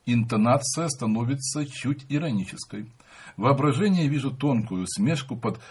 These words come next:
квадратиками чёрных усов. «Нагоняй за то, что у меня такие недисциплинированные подчинённые. Что, я их распустил, да?» Выговариваю, есть.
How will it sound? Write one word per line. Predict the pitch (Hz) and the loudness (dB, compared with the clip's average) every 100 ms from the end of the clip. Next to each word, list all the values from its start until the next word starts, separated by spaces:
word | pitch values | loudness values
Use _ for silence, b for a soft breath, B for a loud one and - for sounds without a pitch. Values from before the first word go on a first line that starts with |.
| B | B
квадратиками | - 101 87 123 120 120 123 | -4 -2 2 0 0 -2 -2
чёрных | 123 - - 113 117 | -2 -4 -2 -4 -6
усов. | 117 - - - - b b b - | -8 -10 -12 -14 -18 b b b -6
«Нагоняй | 113 123 139 143 127 | 0 4 6 4 4
за | - 107 | 2 -2
то, | - 170 | 0 -2
что | 139 - 110 - - | -2 -2 -4 -6 -4
у | 113 | 2
меня | 113 113 131 | 4 4 4
такие | 127 - 135 120 | 2 -2 -2 2
недисциплинированные | 120 131 135 - 120 110 104 117 120 123 127 | 2 2 -2 -2 -4 0 2 2 2 0 -2
подчинённые. | 131 143 127 - 175 226 196 101 - - b b b | -2 -4 -2 -2 0 0 0 -2 -6 -16 b b b
Что, | - - 196 | -16 -2 2
я | 156 | 4
их | 165 | 2
распустил, | 175 190 - 220 - 277 | 0 -6 -4 -6 -2 -2
да?» | 165 214 - - _ _ _ _ _ _ _ - | 0 0 -2 -10 _ _ _ _ _ _ _ -12
Выговариваю, | 90 117 135 113 82 78 80 | -4 0 2 2 -2 -8 -8
есть. | 101 127 - | -4 -4 -6